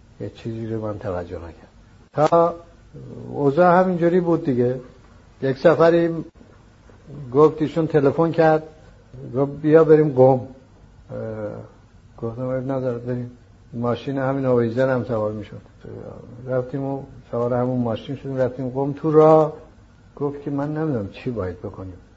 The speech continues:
بالاخره به کجا می‌رسه کار. گفتم خب بیاید ما بیستیم آقا.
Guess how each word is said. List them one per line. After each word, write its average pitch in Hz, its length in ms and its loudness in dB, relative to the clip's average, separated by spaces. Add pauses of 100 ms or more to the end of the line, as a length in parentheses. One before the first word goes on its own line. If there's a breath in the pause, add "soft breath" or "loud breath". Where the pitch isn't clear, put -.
(320)
بالاخره 101 520 -8 (420)
به - 60 -14
کجا 127 360 2
می‌رسه 95 400 -8
کار. 90 260 -14 (580)
گفتم 123 420 -6
خب 135 80 -4 (100)
بیاید 139 280 0
ما 135 100 -4
بیستیم 160 500 -2
آقا. 127 220 -8